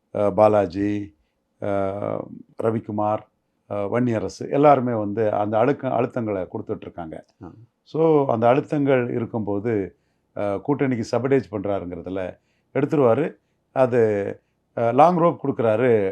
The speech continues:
Speaker 1: எடுத்துருவாருங்கிறது தான் தெளிவா தெரியுது.
Speaker 2: ஆ, நீங்க ஆதவ அர்ஜுனா சந்திச்சு பேசியிருக்கீங்க. ஆ, உங்கள்ட்ட பேசினா சொல்லிருக்கீங்க. அவர் எப்படிப்பட்ட ஆள் சார்? அவர்
Speaker 1: நல்ல ஆளு,
Speaker 2: என்ன
Speaker 1: நைஸ்,
Speaker 2: சொல்றாரு?
Speaker 1: நைஸ் கை, நைஸ் கை, ரொம்ப டீசென்டான ஆளு.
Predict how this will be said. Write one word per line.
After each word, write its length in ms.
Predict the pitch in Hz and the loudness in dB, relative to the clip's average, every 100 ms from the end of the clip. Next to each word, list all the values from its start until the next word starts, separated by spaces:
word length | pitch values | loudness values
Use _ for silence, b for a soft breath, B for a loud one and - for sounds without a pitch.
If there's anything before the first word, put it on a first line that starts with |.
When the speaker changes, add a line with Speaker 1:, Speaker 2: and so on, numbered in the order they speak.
| - | -2
Speaker 1:
எடுத்துருவாருங்கிறது 580 | 120 113 110 95 90 92 | -4 0 0 0 -4 -6
தான் 160 | 98 | -6
தெளிவா 320 | 87 87 90 - | -8 -8 -10 -10
தெரியுது. 220 | 85 80 - _ - | -14 -14 -18 _ -14
Speaker 2:
ஆ, 60 | 123 | -8
நீங்க 360 | 135 196 220 | -6 -6 -4
ஆதவ 300 | 139 190 170 | -2 -2 -2
அர்ஜுனா 160 | 123 107 | -4 -10
சந்திச்சு 240 | 113 123 113 | -12 -14 -10
பேசியிருக்கீங்க. 720 | 127 139 110 87 80 80 87 _ _ _ _ _ | -8 -6 -8 -14 -16 -18 -20 _ _ _ _ _
ஆ, 20 | 92 | -16
உங்கள்ட்ட 460 | 90 90 95 92 - | -14 -14 -14 -14 -8
பேசினா 320 | 104 98 92 | -8 -8 -14
சொல்லிருக்கீங்க. 340 | 92 87 85 85 - | -14 -18 -18 -18 -4
அவர் 240 | 120 147 | 0 0
எப்படிப்பட்ட 420 | 131 180 - - | 0 -4 -6 -6
ஆள் 120 | 95 | -6
சார்? 220 | 92 - 85 | -8 -12 -10
அவர் 160 | 90 | 0
Speaker 1:
நல்ல 220 | 156 220 | 2 4
ஆளு, 120 | 196 120 | 4 2
Speaker 2:
என்ன 140 | 107 | 0
Speaker 1:
நைஸ், 40 | |
Speaker 2:
சொல்றாரு? 240 | 165 - 113 | -4 -4 -4
Speaker 1:
நைஸ் 240 | 165 - | -4 -6
கை, 160 | 78 73 | -10 -12
நைஸ் 220 | 143 - - | -14 -18 -18
கை, 80 | |
ரொம்ப 200 | - 123 | -12 -6
டீசென்டான 400 | 135 131 131 113 | -4 -4 -4 -4
ஆளு. 300 | 104 110 147 | -4 -4 -4